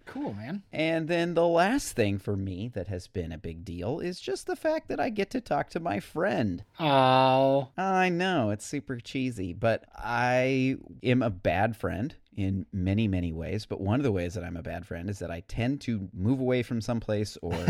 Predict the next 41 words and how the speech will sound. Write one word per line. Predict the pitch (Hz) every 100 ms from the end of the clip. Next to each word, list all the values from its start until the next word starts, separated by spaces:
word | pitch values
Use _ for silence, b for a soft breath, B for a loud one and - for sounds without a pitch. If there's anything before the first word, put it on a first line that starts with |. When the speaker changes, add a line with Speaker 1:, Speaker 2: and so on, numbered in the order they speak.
| -
Speaker 2:
not | 160 107 -
see | 113
those | 104 101
Speaker 1:
<laughs> | 107
Speaker 2:
people | 101 98
anymore | 101 98 95 92 90
and | - 85 82
then | 78 78
never, | 85 101 117 113 -
ever | 92 90 90
talk | 90 92 -
to | 85
them. | 67 71
Speaker 1:
That's | 139 139
your | 139
worst | 127 131
trait. | 113
Speaker 2:
And | 110 113 113 110
this | 104 151 -
has | 127 110 - _
forced | 147 202 -
me | - 98 110
to | 127
be | 95 113 113
a | 104
decent | 104 110 113 110 -
person | 120 107 87 - _ -
<laughs> | - 139 -
and, | 135 123 120 B B 117
and | 123 104
keep | 147
in | 160 151
contact | 127 135 120 92 -
with | 92 -
somebody | 98 87 87
from, | 90 98 92 92 90 -
from | 104 95
my | 92 92
old | 90 92
work. | 82 67 -
So | - 120 110